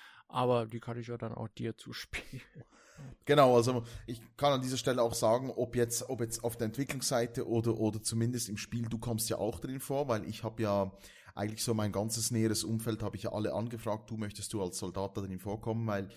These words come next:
Speaker 2: äh, ich arbeite auch, also auch die ganzen Figuren, die hab ich selber gemacht, da gibt's eine tolle Software, die heißt,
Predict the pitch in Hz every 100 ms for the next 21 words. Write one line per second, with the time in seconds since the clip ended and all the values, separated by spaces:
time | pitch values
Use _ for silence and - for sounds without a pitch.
0 | - - - - 104 98 95 110 107 104
1 | - - 104 - - 107 101 98 104 104
2 | 110 - 110 104 98 95 - 113 117 127
3 | 131 117 104 104 - 110 117 113 110 110
4 | - 104 104 - 98 92 - 95 117 110
5 | 104 - 113 110 104 95 92 -